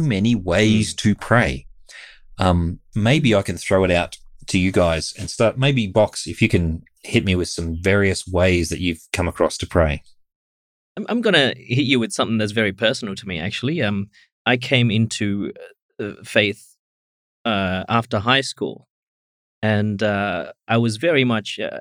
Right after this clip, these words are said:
Speaker 2: as, as everyone knows, I'm an artist. I was very much e-, exploring my art style and starting to get into religious art. And as I did that, uh, I had priests and, and some of my other friends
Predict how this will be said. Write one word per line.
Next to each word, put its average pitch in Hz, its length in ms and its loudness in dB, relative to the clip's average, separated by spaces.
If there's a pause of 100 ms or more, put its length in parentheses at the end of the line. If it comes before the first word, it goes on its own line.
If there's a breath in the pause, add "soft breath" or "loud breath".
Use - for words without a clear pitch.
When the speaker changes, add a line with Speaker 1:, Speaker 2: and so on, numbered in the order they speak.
Speaker 2:
as, 117 300 -2
as 110 140 0
everyone 110 280 0
knows, 104 240 -2
I'm 98 120 -2
an 98 60 -4
artist. - 460 -6 (400 soft breath)
I - 40 -6
was 120 80 -4
very 139 100 0
much 123 180 0
e-, 110 140 -10
exploring 143 680 4
my 107 260 2
art 139 260 -6
style 98 420 -2
and 101 100 -6
starting 104 340 -6
to - 80 -18
get 101 120 -4
into 98 220 -6
religious 107 420 -6
art. 90 240 -6
And 110 100 -2
as 110 140 0
I 104 80 2
did 139 300 -2
that, - 420 -6 (680)
uh, 110 260 2
I - 60 -10
had 127 240 -4
priests - 580 -2
and, 101 220 -2
and 104 180 -4
some 117 160 0
of 107 80 -4
my 104 160 0
other 113 140 -2
friends 95 480 -6